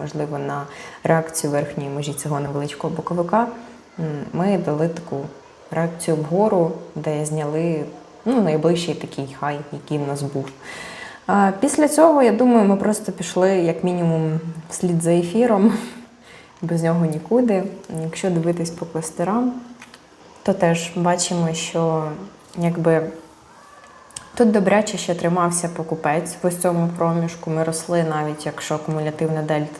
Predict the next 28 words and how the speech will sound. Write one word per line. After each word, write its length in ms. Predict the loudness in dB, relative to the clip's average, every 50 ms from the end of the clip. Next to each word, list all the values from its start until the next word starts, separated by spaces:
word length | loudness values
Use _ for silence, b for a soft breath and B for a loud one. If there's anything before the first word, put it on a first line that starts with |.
| -14
така 220 | -14 -12 -12 -8 -6
спадала 580 | -8 -2 0 0 2 2 2 2 2 0 0
або 180 | -2 -2 -4 -6
ж 100 | -6 -6
десь 180 | -8 -6 -4 -4
моментами 480 | -2 -2 -2 -2 -2 -4 -4 -6 -4
була 220 | -4 -4 -4 -2 -2
невизначена. 760 | -2 0 2 2 4 4 4 2 2 0 0 -2 -2 -2 -2 B B B B B B B B B B B B -8
У 40 | -4
нас 220 | -2 0 0 0
були 280 | 0 0 2 2 2 2
значні 360 | 2 2 2 2 2 0 -2
закупівлі 560 | -2 -2 -2 -4 -4 -4 -4 -2 -2 -2 -4
тут, 640 | -2 2 4 4 6 4 2 -2 -8 -12 -16 -8 -2
тут 280 | 2 4 4 4 4 2 -2 -8 -14 B B B B B B -6
і 60 | -2 0
навіть 380 | 0 0 0 0 -2 -4 -4
тут. 200 | -4 -4 -4 -4 -4 -8 B B B B B B B B B B B -10 -4 -2
Але, 600 | 2 4 4 4 4 4 2 2 4 4 4 2 2 0 -6 -10 -10 -8 -6 -6 -6 -6 -8 -10 -12 -12 -6 -4
ну, 320 | -2 0 2 0 0 0 -4
скажімо 400 | -8 -2 0 2 4 4 4 2 4 4
так, 280 | 4 4 4 2 -4 -10 -10 -8
покупець 480 | -6 -4 -2 0 2 4 2 2 2 2
не 100 | 2 4
витримав, 600 | 4 4 2 2 2 2 2 2 2 0 -2 -4 -6 -6
і 420 | -4 -4 -2 0 0 0 0 0 -2 -2
на 500 | -4 -4 -6 -6 -4 -6 -6 -4 -6 -6 -8 -8 -10 -12 -14 -16 -20 -20 -8 -2
продажі 600 | 4 4 6 6 6 4 2 2 2 0 0